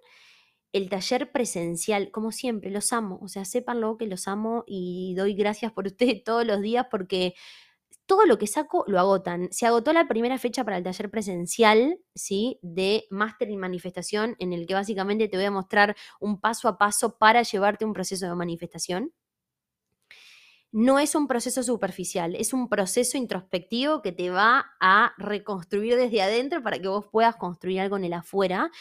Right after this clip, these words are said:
y siempre poniéndote mi vida como ejemplo, que si me seguirás en redes ya ves, eh, cómo manifiesto. <laughs> Y a su vez queda también cupos para el retiro de mayo,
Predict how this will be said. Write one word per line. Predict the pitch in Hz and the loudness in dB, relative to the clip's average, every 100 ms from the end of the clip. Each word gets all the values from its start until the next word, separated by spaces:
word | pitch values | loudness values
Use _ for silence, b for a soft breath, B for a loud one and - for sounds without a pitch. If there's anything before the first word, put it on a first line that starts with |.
| B - | B -10
y | |
siempre | 185 240 254 | -2 -2 0
poniéndote | 220 202 214 220 196 | -2 0 2 0 -2
mi | 180 | -2
vida | 185 208 | -2 -2
como | 185 180 | -4 -6
ejemplo, | - 214 226 | -4 -4 -4
que | 208 | -6
si | 180 | -6
me | 180 170 | -6 -6
seguirás | 175 180 190 | -4 -4 -2
en | 208 | -4
redes | 185 196 208 208 | -2 0 0 0
ya | 180 | 0
ves, | 180 196 - B B B - | 0 0 -4 B B B -6
eh, | 175 147 117 - - _ _ _ _ _ _ - | -2 -2 -4 -12 -18 _ _ _ _ _ _ -2
cómo | 196 175 | 0 2
manifiesto. | 170 165 170 - - 453 294 | -2 -2 -4 -6 -10 -6 -6
<laughs> | 226 262 254 269 320 427 B B - | 0 0 0 -2 -4 -4 B B -6
Y | 254 269 | 2 4
a | 269 | 4
su | 294 277 | 2 0
vez | 311 349 - - | 0 0 -4 -6
queda | - 277 269 | 0 2 2
también | 240 240 254 254 269 277 - | 0 -2 -2 0 -2 -6 -10
cupos | - 269 240 269 - | -6 -6 -2 -2 0
para | 233 233 254 214 | 2 4 2 0
el | 196 | -4
retiro | 202 185 226 233 233 - | -6 -6 -2 0 -2 -6
de | 180 180 | -6 -4
mayo, | 180 165 - | -4 -6 -8